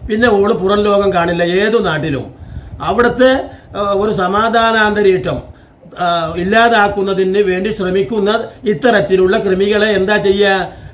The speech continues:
പിടിച്ച് പുറത്തേക്കിടും, അല്ലെങ്കിൽ അതിനെ ഉന്മൂലനം ചെയ്യാൻ ശ്രമിക്കും. ലോകത്ത് എവിടെ അങ്ങനെ? ഒരു ചാണാക്കുടിയിൽ വളരുന്ന, അല്ലെങ്കിൽ ഒരു മാലിന്യ കൂമ്പാരത്തിൽ വളരുന്ന മോശമായിട്ടുള്ള കൃമികളെ ലോകത്ത് എന്താ ചെയ്യുക?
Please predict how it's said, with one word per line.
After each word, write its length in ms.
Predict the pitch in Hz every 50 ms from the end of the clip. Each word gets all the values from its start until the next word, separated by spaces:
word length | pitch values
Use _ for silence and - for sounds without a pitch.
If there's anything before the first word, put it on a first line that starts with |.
| - -
പിടിച്ച് 280 | 240 233 247 - 269
പുറത്തേക്കിടും, 640 | 226 233 226 226 - 240 240 240 240 240 233 240 220
അല്ലെങ്കിൽ 320 | 208 202 214 220 220 226 220
അതിനെ 160 | 214 220 226
ഉന്മൂലനം 520 | 214 208 214 220 226 240 233 226 220 214
ചെയ്യാൻ 300 | 202 202 202 196 196 190
ശ്രമിക്കും. 340 | - 175 175 165 160 185 185
ലോകത്ത് 320 | 180 180 185 202 202 -
എവിടെ 200 | 196 190 202 208
അങ്ങനെ? 460 | 208 185 175 170 160 139 120 110 - - - - - - - - - 226
ഒരു 120 | 226 254
ചാണാക്കുടിയിൽ 960 | - - 208 202 202 214 226 233 240 240 - 214 220 214 214 220 208 196 214
വളരുന്ന, 420 | 233 208 185 196 208 202 196 196
അല്ലെങ്കിൽ 440 | 185 180 180 196 202 202 226 214 208
ഒരു 240 | 202 196 214 226 247 254 - - - - - -
മാലിന്യ 560 | 185 180 185 185 196 208 233 240 233 226 233 202
കൂമ്പാരത്തിൽ 760 | 196 196 196 208 208 208 220 214 214 220 220 220 214 214
വളരുന്ന 600 | 196 180 175 180 190 202 196 185 190 196 208 226 - - - - - - - -
മോശമായിട്ടുള്ള 920 | 185 185 202 208 214 - 233 226 208 190 196 208 196 - 202 202 208 208
കൃമികളെ 460 | - 185 185 185 196 196 202 202 208
ലോകത്ത് 380 | 196 185 190 196 208 - 208
എന്താ 200 | 196 196 196 208
ചെയ്യുക? 540 | 208 180 202 202 202 208 202 202 196 185 180